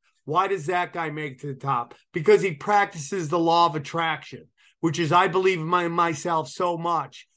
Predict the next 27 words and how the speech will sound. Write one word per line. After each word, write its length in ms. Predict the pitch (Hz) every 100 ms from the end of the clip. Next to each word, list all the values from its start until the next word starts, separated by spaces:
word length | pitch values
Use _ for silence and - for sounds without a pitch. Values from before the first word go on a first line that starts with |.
| -
I'm 140 | 165
putting 300 | 139 190 185
out 180 | 180 175
that 160 | 175 165
energy 580 | 165 165 139 151 139 135 _ _
that 160 | 175 175
I'm 200 | 175 175
the 100 | 165
Michael 460 | 160 170 170 165
Jordan 400 | 139 160 165 160
of 80 | 147
this 200 | 147 143
motherfucking 720 | 151 147 143 - 151 127 131
shit. 400 | - 165 143 107 _ _ _ _ _ _
And 180 | 156 160
that 220 | 190 208
gets 260 | 151 254 240
you 120 | 220
to 180 | 160 190
the 80 | 170
top 440 | 220 254 202 113 - _ _ _ -
very 360 | 147 247 262
much. 560 | 247 240 165 - - _ _ _ _ _ _ _ _
But 100 | 165
you 100 | 160
know 220 | 160 175
what? 420 | 185 190 214 254